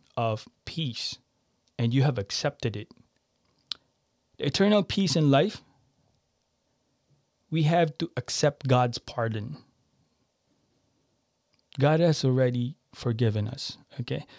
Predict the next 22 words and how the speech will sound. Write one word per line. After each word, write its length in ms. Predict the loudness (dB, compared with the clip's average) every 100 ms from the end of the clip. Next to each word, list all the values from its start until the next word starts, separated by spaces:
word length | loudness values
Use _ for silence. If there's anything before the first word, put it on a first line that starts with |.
| -20 _ _ _ _ _ 0
What 260 | 0 0 2
is, 420 | 4 4 0 -4 -10 _ _ 0
let 100 | 2
me 120 | 4
ask 200 | 4 4
you 80 | 0
this 220 | 0 -2
real 100 | -8
quick. 300 | -10 -14 -14 _ _ -20 _ _ _ _ _ _ _ _ _ _ _ 0
Is 160 | 2
it 220 | 2 2
better 480 | 4 4 4 2 0 -4 _ -2
to 160 | 0
sleep 500 | 0 0 2 4 4 _ _ _ 0
worrying 840 | 4 4 4 4 4 4 2 0 -10 _ _
or, 400 | 2 2 4 0 -4 _ _ _ _ _ _ _ -4
you 80 | -2
know, 220 | -2 -2
a 60 | 0
lot 260 | 2 4
of 160 | 2 0
guilt 320 | 4 4 2